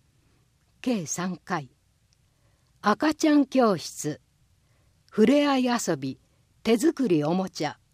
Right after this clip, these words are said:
交流など。三月で六ヶ月までの子どもと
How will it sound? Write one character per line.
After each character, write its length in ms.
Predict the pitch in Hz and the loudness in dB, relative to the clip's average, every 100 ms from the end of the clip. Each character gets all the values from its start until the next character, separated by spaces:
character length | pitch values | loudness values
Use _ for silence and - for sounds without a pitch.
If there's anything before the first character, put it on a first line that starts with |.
| _ | _
交 260 | - 220 240 | 0 2 4
流 260 | 226 226 190 | 2 0 0
な 200 | 185 175 | 0 -6
ど。 200 | 139 117 _ _ _ _ _ _ _ _ _ - | -10 -16 _ _ _ _ _ _ _ _ _ -14
三 340 | - 320 302 | -2 4 4
月 280 | 247 214 196 | 2 -2 -2
で 280 | 175 165 170 | 0 -2 0
六 180 | 185 - | 0 2
ヶ 180 | 349 | 2
月 280 | 302 254 214 | 2 0 0
ま 140 | 220 208 | 0 2
で 100 | 180 | 2
の 160 | 151 | 2
子 140 | 185 180 | 0 0
ど 160 | 240 | 0
も 120 | 233 | -2
と 280 | 214 202 180 | -2 -4 -4